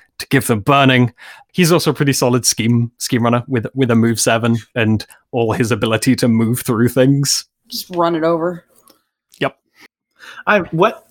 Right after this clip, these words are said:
Speaker 3: uh, do you, bu-, do you understand why he's Revenant?
Speaker 1: Uh, he's a fiery thing. He's a spirit.
Speaker 2: <laughs> He's a
Speaker 1: Um,
Speaker 2: fiery spirit.
Speaker 3: I think, I think if you,
Speaker 2: Boy.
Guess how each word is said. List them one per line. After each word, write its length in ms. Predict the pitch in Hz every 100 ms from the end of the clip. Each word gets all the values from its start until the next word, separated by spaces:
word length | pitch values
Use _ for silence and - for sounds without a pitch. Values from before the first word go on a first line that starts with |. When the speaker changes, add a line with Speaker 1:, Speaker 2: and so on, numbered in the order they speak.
| -
Speaker 3:
uh, 60 | 160
do 200 | - 180
you, 60 |
bu-, 140 | 156 208 - 151
do 80 | -
you 100 | 175
understand 520 | 254 320 - 226 139
why 180 | 110 139
he's 340 | 160 165 -
Revenant? 640 | 131 139 202 202 180 - - _ _ -
Speaker 1:
Uh, 480 | 180 208 208 208 190
he's 420 | 196 - 180 180
a 80 | 190
fiery 1400 | - - - - - - - - 185 185 190 190 180 175
thing. 460 | 143 139 131 110 107 - - - -
He's 120 | 131
a 60 | 381
spirit. 500 | - 370 170 208 - - - 311
Speaker 2:
<laughs> 280 | - - -
He's 180 | - 262
a 80 | 147
Speaker 1:
Um, 280 | 151 156 156
Speaker 2:
fiery 360 | 262 285 277
spirit. 500 | 269 - - 233 247
Speaker 3:
I 60 | 226
think, 380 | 185 349 294 220 _ _
I 60 | 170
think 200 | 262 254
if 80 | 175
you, 140 | 156
Speaker 2:
Boy. 180 | 190 165